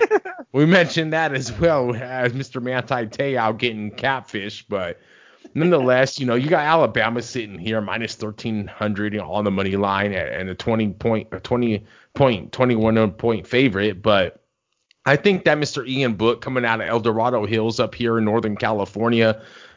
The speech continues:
Speaker 2: uh, a little bit up north of past Sacramento, I think that, you know, I, I, I just can't see Notre Dame, as hard as they have fought, you know,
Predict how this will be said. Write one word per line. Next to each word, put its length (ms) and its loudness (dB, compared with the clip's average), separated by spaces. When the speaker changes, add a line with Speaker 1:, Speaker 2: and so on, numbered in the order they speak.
Speaker 2:
uh, 360 4
a 80 2
little 240 6
bit 180 4
up 260 0
north 280 4
of 320 -2
past 260 0
Sacramento, 680 2
I 100 2
think 300 0
that, 360 2
you 80 -4
know, 380 4
I, 140 2
I, 220 -6
I 180 -4
just 220 -2
can't 300 2
see 260 -4
Notre 320 2
Dame, 500 0
as 260 0
hard 500 2
as 160 0
they 160 2
have 140 4
fought, 460 2
you 100 -2
know, 380 4